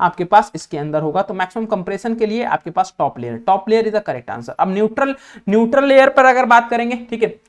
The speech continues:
मतलब न्यूट्रल एक्सिस पर बात करेंगे, इस बीम की न्यूट्रल एक्सिस होगी कोई,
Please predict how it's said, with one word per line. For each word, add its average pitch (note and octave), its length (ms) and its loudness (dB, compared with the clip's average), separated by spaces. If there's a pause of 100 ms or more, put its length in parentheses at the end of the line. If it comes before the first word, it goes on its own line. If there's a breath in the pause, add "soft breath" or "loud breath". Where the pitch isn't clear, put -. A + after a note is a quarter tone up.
मतलब G#3 240 0
न्यूट्रल A3 280 0
एक्सिस B3 240 -4
पर A#3 140 0
बात A3+ 220 2
करेंगे, A#3 240 2
इस A#3 200 -4
बीम A3+ 200 0
की A3 120 -4
न्यूट्रल G#3 280 -4
एक्सिस G#3+ 240 -6
होगी G3+ 220 -4
कोई, C4 240 2